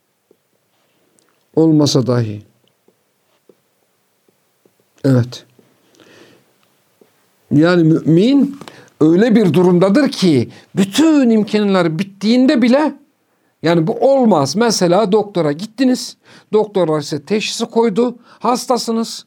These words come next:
Altı ay sonra öleceksiniz. Bunun dünya tarihinde hiçbir kurtuluşu yok dedi. Mümin bu durumda ümidini kesinlikle kesmez.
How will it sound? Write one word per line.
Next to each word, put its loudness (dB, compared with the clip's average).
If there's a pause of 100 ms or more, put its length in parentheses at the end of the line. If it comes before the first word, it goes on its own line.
(180)
Altı -2
ay -2
sonra -8
öleceksiniz. -6 (280)
Bunun -4
dünya -4
tarihinde -4
hiçbir -4
kurtuluşu -6
yok -6
dedi. -18 (340)
Mümin -8
bu -6
durumda -4
ümidini -6
kesinlikle -10
kesmez. -8